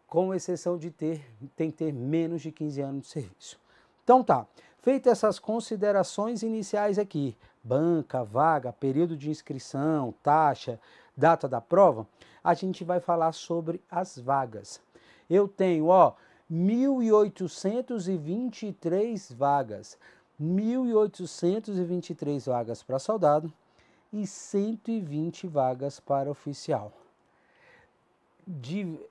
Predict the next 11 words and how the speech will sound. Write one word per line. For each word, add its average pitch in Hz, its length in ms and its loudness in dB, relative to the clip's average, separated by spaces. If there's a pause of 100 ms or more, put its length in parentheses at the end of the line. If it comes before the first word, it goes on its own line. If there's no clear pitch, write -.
(540)
tem 190 380 2
aproximadamente 185 1000 -2
vinte 190 640 -6
anos 185 300 -2
que - 60 -10
eu 175 60 -4
trabalho 156 360 0
em 156 60 -8
concurso 143 460 -12
público. 127 520 -12 (960)
Trabalhando 156 760 -2